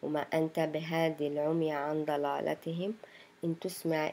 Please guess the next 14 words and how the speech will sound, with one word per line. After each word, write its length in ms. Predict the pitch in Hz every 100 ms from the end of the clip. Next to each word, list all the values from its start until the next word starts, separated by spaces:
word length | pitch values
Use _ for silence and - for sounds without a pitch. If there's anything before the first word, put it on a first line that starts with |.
| -
إلا 320 | 190 185 165
من 260 | 156 147 147
يؤمن 500 | 160 - 147 151 147
بآياتنا 1000 | 147 - 151 147 151 151 - 147 147 151 - - - - -
فهم 440 | 170 170 147 127
مسلمون. 580 | 131 - 123 123 117 113 - - - - - - - - - - -
إن 180 | 170 165
ربك 680 | 151 151 156 151 - 165 175 - - -
يقضي 460 | 160 160 156 143 139
بينهم 680 | 147 151 151 147 151 135 143
بحكمه 560 | - 185 - 214 277 302 - - - -
وهو 320 | 170 170 156
العزيز 680 | 147 147 143 139 151 139 135
العليم 520 | 127 151 - 101 98